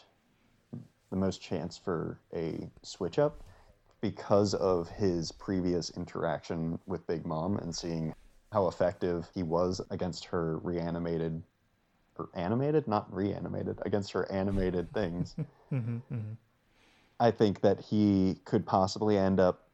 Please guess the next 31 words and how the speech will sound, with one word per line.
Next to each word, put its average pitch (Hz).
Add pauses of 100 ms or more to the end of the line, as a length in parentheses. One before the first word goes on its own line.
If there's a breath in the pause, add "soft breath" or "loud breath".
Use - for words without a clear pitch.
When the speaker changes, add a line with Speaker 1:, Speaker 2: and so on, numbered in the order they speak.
(240)
Speaker 1:
going 85
up 107
to 87
help 107
if 95
she 95
were 85
to 82
pull 85
something 80
like 85
that 85
out, 131 (220)
but 98
she 107
also 107
hasn't 92 (560)
done 90 (220)
anything 85
with 78
that 78
since 80
we've 82
seen 80
her 78 (240)
on 78
this 73
island. - (920)
Speaker 2:
Yeah. 117 (380)
You -
know, 247